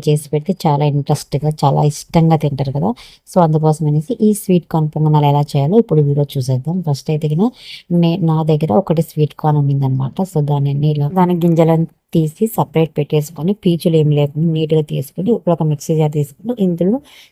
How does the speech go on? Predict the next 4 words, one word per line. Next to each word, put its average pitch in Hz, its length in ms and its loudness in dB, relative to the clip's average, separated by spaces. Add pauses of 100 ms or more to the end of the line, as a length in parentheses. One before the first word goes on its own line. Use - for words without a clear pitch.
(1080)
ఒక 190 220 0 (120)
ఎయిటీ 175 320 4
పర్సెంట్ 175 460 -2
వచ్చేసి 156 560 0